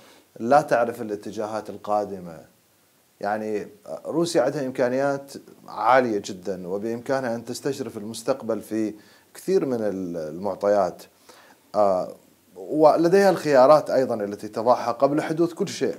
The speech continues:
من المفترض أن يكون هكذا. فهل، هل أن روسيا لحد الآن لم تضع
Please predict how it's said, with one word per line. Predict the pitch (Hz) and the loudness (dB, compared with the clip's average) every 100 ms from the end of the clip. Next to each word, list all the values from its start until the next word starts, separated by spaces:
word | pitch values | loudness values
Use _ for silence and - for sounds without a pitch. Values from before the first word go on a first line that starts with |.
| - | -10
من | 113 | -8
المفترض | 104 92 120 - 110 92 | -8 -8 -12 -6 -4 -4
أن | 95 | -6
يكون | 101 127 | -10 -6
هكذا. | 135 135 95 78 - _ - - - - _ | -6 -4 -6 -8 -16 _ -20 -20 -20 -20 _
فهل، | - 117 104 - - - _ _ - 160 190 147 | 0 4 4 0 -12 -20 _ _ -4 0 0 2
هل | 180 214 | 0 0
أن | 175 196 | -2 -2
روسيا | 165 185 180 160 | 0 0 0 -4
لحد | 151 156 143 | -4 -6 -4
الآن | 123 147 | -4 -2
لم | 151 175 | -2 -2
تضع | 170 151 110 | 0 2 2